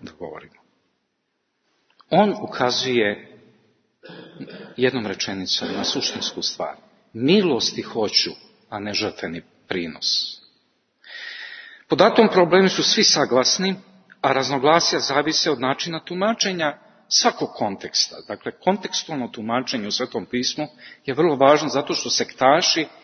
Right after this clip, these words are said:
vade iz konteksta rečenice. Pazite, to Jevreji ne rade u toj meri, oni su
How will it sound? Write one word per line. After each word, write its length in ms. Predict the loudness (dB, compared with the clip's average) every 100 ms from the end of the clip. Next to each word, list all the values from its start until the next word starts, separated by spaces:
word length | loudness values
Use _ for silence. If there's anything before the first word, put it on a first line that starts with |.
| _ -4
vade 520 | 6 6 6 4 4
iz 280 | 4 0 0
konteksta 600 | 2 2 2 -2 0 2
rečenice. 640 | 2 2 2 0 -2 -8 -12 _ _ _ _ _ _ _ _ _ _
Pazite, 300 | -2 0 -2
to 160 | 0 2
Jevreji 400 | 4 4 4 2
ne 240 | 2 0
rade 420 | 0 0 0 0
u 100 | -2
toj 180 | -2 -6
meri, 380 | -4 -6 -4 -2 0 0 -2
oni 100 | -2
su 240 | 0 0